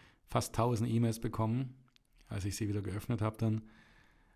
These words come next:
Ähm, ich muss meine E-Mails ein bisschen abändern. Also das werde ich dann gucken, dass wir uns auf den Podcasts unten in den Intros reinschreiben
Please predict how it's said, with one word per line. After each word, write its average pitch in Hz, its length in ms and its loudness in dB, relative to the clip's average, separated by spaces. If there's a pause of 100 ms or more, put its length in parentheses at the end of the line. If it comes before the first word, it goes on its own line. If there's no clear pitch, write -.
Ähm, 98 280 -4
ich 90 120 -2
muss 107 200 2
meine 101 200 2
E-Mails 107 320 2
ein 101 60 -4
bisschen 95 180 -6
abändern. 117 360 2
Also 98 200 -2
das 92 100 -6
werde 107 200 2
ich 104 140 -2
dann 101 200 0
gucken, 127 300 2
dass 113 200 2
wir 107 100 4
uns 107 280 2
auf 107 220 -2
den 95 480 2
Podcasts 113 640 4
unten 120 300 2
in 104 140 4
den 95 140 2
Intros 113 520 0
reinschreiben 101 640 0